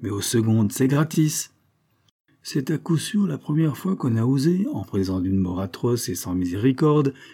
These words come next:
essayer de pareilles jongleries. Et cependant, cela seul pouvait nous sauver, cela seul était notre défense. Nous étions six,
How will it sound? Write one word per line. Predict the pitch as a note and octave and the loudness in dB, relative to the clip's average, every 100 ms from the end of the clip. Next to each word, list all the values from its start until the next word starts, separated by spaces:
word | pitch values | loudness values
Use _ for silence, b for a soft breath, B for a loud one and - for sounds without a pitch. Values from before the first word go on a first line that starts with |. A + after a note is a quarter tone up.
| - | -4
essayer | C3+ - C#3+ E3 | -2 -2 4 4
de | C3+ | 4
pareilles | G#2+ B2 B2 D#3+ | 0 -2 0 2
jongleries. | C3+ A#2+ A2 G2 F#2 F2+ - _ _ _ | 4 4 4 2 -2 -10 -16 _ _ _
Et | - C3 | -8 -4
cependant, | E3 C#3+ D#3 F#3 - B | -2 0 2 2 0 B
cela | - E3 C3+ | -4 2 4
seul | A2 - G2+ | 2 0 -2
pouvait | - G2 G2+ | -2 -4 0
nous | G2+ | 0
sauver, | F#2+ G2+ G2+ G2 b b | 0 -2 -2 -4 b b
cela | - C3+ A2+ | -4 0 0
seul | G#2+ - G2 G2 | -2 -2 -2 -2
était | G#2+ - | -6 -4
notre | G2+ G#2 - | -2 -2 -2
défense. | G2+ G#2 - G2+ G2+ - - _ _ _ | -4 -4 -4 -6 -6 -10 -18 _ _ _
Nous | A2+ G#2+ | -4 -2
étions | - G2+ | -2 -8
six, | F#2+ - D#3 D3+ - | -6 0 0 0 -4